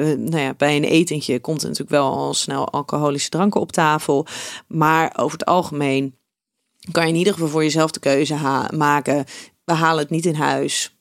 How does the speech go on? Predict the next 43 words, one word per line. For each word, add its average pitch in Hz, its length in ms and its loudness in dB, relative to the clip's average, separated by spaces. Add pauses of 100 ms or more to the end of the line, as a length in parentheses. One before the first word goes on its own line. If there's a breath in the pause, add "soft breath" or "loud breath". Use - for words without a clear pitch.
Ik 160 160 -12
bestel 147 420 0
het 147 120 -8
niet." 143 240 -6
Dus - 160 -8
daar 160 220 0
zit 160 360 -4
al 160 140 -2
best 170 180 0
wel 170 100 -4
wat 147 180 -8
keuzemogelijkheden 185 1040 2
in. 208 300 2 (600 loud breath)
Maar 196 120 0
als 233 120 4
je 240 80 4
het 220 100 4
dan 214 180 4
hebt 196 260 2
over 156 640 0 (440)
seks, - 760 -2 (1080 loud breath)
ehm, 175 480 0 (300)
het 202 260 -2
is 311 140 0
toch - 200 0
een - 120 -4
stuk - 440 -2
lastiger 175 1000 2
om 190 140 -4
te 180 120 -4
zeggen 165 300 2
van, 175 100 -4
"Nou, 160 160 0
daar 170 120 0
hebben 175 200 0
we 175 60 0
een 175 60 0
soort 180 260 2
van 175 380 -2
zero 175 720 0 (120)
tolerance 160 720 0
beleid 156 500 0
voor." - 300 -6